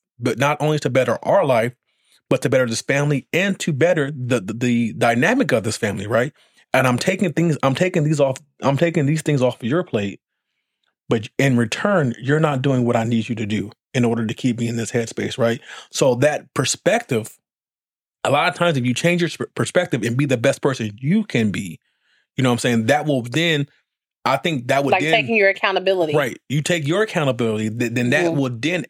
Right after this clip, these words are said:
Speaker 1: add more validity to your complaints.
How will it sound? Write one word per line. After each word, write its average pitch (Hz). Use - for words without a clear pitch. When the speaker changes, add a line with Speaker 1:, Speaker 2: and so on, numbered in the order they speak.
Speaker 1:
add 147
more 143
validity 117
to 220
your 175
complaints. 160